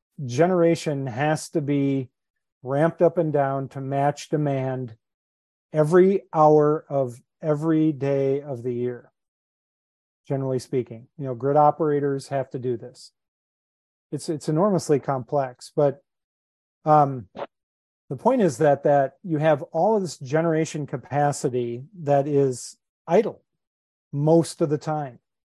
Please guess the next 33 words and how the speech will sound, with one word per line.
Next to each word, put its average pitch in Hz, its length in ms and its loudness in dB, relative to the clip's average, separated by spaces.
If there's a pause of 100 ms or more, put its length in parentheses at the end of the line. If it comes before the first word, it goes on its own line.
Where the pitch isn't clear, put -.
(680)
And 165 360 4
when 175 180 2
it 165 140 4
is 147 160 0
most 151 240 -4
frequently 190 520 -2
idle 143 520 0
is 143 480 -2
overnight, 131 560 -4 (1300)
right? 156 260 4 (220)
Uh, 147 320 -2 (220)
you 175 60 -8
know, 143 100 -6
people 147 200 -6
go 151 140 4
to 139 60 -2
bed, 190 200 8
they 139 120 0
turn 151 160 -4
off 139 120 -2
the - 60 -8
lights, 151 520 0
businesses 156 520 -2
shut - 300 -4
down, 131 480 -4
you 139 100 -12
know, 135 280 -8 (100)
they, 135 300 -2 (680)
they, 131 400 -2
uh, 123 160 -4
ramp 147 320 0
down 151 300 2
their, 135 420 -2